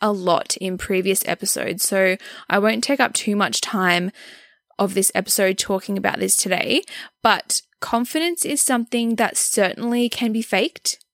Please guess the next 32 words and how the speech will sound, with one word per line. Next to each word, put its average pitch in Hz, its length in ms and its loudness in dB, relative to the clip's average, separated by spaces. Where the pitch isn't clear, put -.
The 220 140 4
old 202 400 4
fake 214 300 0
it 247 80 -6
till 233 140 0
you 214 60 2
make 190 200 2
it - 80 -4
mentality, 202 640 2
I 208 120 2
think, 196 400 -2
can 185 500 -2
work 202 440 2
for 269 140 -4
some 240 240 2
people, 269 480 0
not 208 280 0
all, 202 500 2
but - 200 0
some 226 180 2
people 190 220 4
for - 80 -6
sure. - 420 0
True 277 280 4
confidence, 208 680 2
I 202 100 2
think, 180 440 -2
comes 202 440 0
from 214 300 0
the 202 80 2
acceptance - 720 0
of 190 540 2